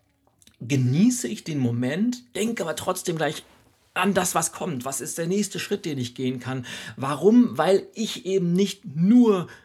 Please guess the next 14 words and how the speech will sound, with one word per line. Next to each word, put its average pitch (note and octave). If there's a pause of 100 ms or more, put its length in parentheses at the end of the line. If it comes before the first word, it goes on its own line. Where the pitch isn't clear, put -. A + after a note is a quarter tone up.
(140)
mittelmäßige D3+
Ergebnisse C#3
abliefern C3
will. C#3+
Ich -
bin G#3
nicht A3+
zufrieden G#3
mit C3+
ein, C3+
ein, C#3+
ein D3+
bisschen D3
Erfolg. C3+